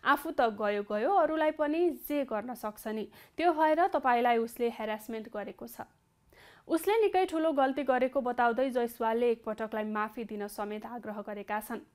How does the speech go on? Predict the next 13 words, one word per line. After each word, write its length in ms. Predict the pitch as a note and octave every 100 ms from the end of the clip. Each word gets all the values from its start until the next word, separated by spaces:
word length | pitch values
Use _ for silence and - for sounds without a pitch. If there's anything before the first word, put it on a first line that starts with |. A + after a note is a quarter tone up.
| _ _ - - - _ -
"यसले 440 | A#3+ B3 - C4
आज 380 | E4 - A#3+ A#3+
आएर 300 | C4+ A#3+ A#3
पैसा 420 | A3+ A#3+ A#3+ A#3
दिन्छु 440 | G#3+ A#3 C4+ C#4 A#3
भन्नु 360 | - G#3 G#3 G3+ A3
भनेको 300 | G3+ G3 F#4+
यसको 360 | G#4 F4 D#4+
गल्ती 360 | C4+ B3 B3 C4+
ठहर 400 | C4+ B3+ A#3+ A#3+
भइसक्यो। 720 | A3+ - A3+ A3 G#3 G#3+ - - - - -
ऊ 180 | D4+ F4+
डराइसक्यो। 840 | A#3+ A#3 A#3+ A3 - G#3+ - A3+